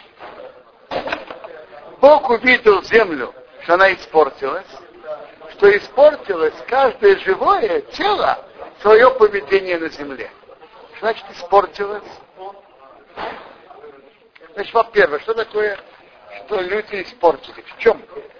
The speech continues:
Так тут написано так, в конце предыдущей главы,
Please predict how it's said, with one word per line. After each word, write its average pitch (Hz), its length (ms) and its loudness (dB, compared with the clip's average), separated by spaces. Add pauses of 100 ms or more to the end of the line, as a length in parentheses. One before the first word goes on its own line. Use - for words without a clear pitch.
(1500)
Так 190 120 -18
тут 254 200 -8
написано 202 540 -6
так, 120 220 -10 (360)
в - 60 -20
конце 190 360 0
предыдущей 175 640 -10
главы, 131 400 -10